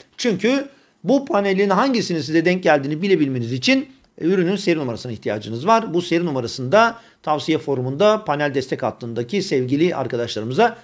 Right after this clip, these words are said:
sorgulamanız gerekiyor. Seri numarasını orada verdiğinizde size ancak o zaman bu üründe şu panel kullanılmış diye bilgi paylaşabiliyorlar. Ürün yirmi dokuz Aralık iki bin yirmi iki tarihinde A yüz bir mağazalarında tekrar satışa sunulacaktır demişim sitemizde.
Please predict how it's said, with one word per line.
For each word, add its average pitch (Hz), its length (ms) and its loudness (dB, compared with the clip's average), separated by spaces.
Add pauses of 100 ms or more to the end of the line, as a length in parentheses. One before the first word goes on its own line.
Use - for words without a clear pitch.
sorgulamanız 170 800 -2 (160)
gerekiyor. 151 460 2 (240)
Seri 220 240 2
numarasını 135 380 -4
orada 135 240 -2
verdiğinizde 147 500 2
size 185 420 0 (260)
ancak 196 480 4
o 247 100 6
zaman 156 360 0
bu 165 140 0
üründe 120 280 -4
şu 170 140 -6
panel 101 360 -6
kullanılmış 139 580 0 (300)
diye 131 220 0
bilgi 147 280 -2
paylaşabiliyorlar. 123 720 2 (320)
Ürün 294 280 6
yirmi 269 220 2
dokuz 262 240 2
Aralık 240 260 6
iki 220 200 -4
bin 226 80 0
yirmi 220 200 0
iki 220 120 -8
tarihinde 214 280 0
A 208 120 6
yüz 196 140 0
bir 233 80 0
mağazalarında 196 580 2
tekrar 262 340 6
satışa 170 400 -4
sunulacaktır 151 720 -2
demişim 151 380 2
sitemizde. 147 600 0